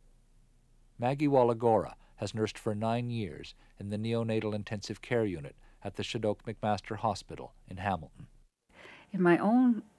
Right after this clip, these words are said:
Speaker 2: nursing career, I believe parents are very important. And I try to involve them in the care as much as possible. I think that's part of being in control. I believe in primary care, and the primary care is where a nurse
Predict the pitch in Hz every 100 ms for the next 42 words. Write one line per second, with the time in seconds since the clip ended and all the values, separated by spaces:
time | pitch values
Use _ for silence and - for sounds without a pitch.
0 | - 170 165 156 151 156 151 - 147 139
1 | 147 - _ _ _ - - - 165 196
2 | 190 175 - 175 156 - 175 170 160 160
3 | 160 - - 170 160 151 147 _ _ _
4 | - _ _ - _ _ _ _ 175 160
5 | 156 - 196 202 214 196 170 170 170 170
6 | - 156 147 151 156 - 165 143 180 175
7 | 214 214 - 185 - 185 170 - - 156
8 | 220 202 185 - - 180 170 170 - 156
9 | 160 151 156 175 151 - 175 165 165 -
10 | _ _ _ _ _ _ - - - -
11 | _ _ _ - 156 160 160 175 170 -
12 | 170 170 170 170 - 139 156 196 - _
13 | _ _ _ _ _ 170 151 143 - 160
14 | 160 156 - 147 151 156 - 147 147 160
15 | 160 - -